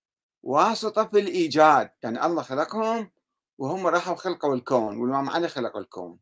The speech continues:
فذول الشعراء والرواديد يأخذون الكلام من الخوئي، يقلدوه، يعني تقليد أعمى.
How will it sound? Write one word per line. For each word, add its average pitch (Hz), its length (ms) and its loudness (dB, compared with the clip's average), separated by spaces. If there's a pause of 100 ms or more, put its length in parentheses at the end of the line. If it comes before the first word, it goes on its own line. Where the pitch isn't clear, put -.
(680)
فذول 156 260 2
الشعراء 160 680 0
والرواديد 131 720 0 (500)
يأخذون 180 340 0
الكلام 175 340 2
من 208 140 -2
الخوئي، 165 360 -4
يقلدوه، 127 540 4
يعني 95 320 -4
تقليد 151 320 -2
أعمى. 120 360 0